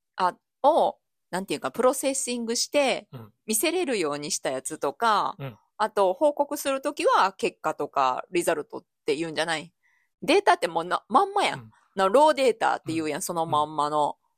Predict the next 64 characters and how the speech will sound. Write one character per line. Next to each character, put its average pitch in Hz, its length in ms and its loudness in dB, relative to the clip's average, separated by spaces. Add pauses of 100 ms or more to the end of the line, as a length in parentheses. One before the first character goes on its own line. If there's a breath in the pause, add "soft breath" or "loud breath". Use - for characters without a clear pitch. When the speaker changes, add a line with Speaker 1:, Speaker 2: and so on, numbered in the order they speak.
(140)
Speaker 2:
う 196 60 2
ん。 190 40 0
例 196 60 -2
え 214 40 2
ば 147 100 2
論 226 180 6
文 226 200 -6
書 220 120 -2
く - 100 -14
と - 120 -16
き - 160 -20
に 104 100 -20
ね、 - 40 -
Speaker 1:
う 202 100 0
ん。 160 280 -8 (320)
Speaker 2:
ま 175 120 0
あ、 - 20 -2
タ 180 220 0
イ 143 80 -6
ト 120 120 -16
ル 113 120 -18
が 104 160 -16
あ 110 60 -18
っ - 40 -20 (140)
て、 202 360 0
サ - 220 0
マ 135 160 -2
リ 104 160 -16
ー - 60 -20
と - 100 -20
か - 140 -14
さ、 110 280 -6
Speaker 1:
う 180 60 -8
ん。 180 80 -6
Speaker 2:
イ 151 60 -4
ン - 80 -10
ト 156 100 0
ロ 156 80 2
ダ 143 160 -2
ク - 80 -16
シ - 100 -12
ョ 104 40 -16
ン 104 100 -20
が 104 100 -18
あ - 40 -20
っ - 40 -20 (140)
て、 175 280 -4 (240)
ま 160 100 -2
あ、 - 20 -4
マ 135 160 -2
テ 143 120 -2
メ 127 140 -10
ス - 100 -6
あ 120 80 -4
る 113 80 -16
じ 113 60 -18
ゃ 120 60 -18
な 180 100 -4
い？ 185 60 -12
Speaker 1:
う - 20 -10
ん。 180 280 -14 (100)
Speaker 2:
で、 180 100 -2
次 247 380 -6
に 135 240 -6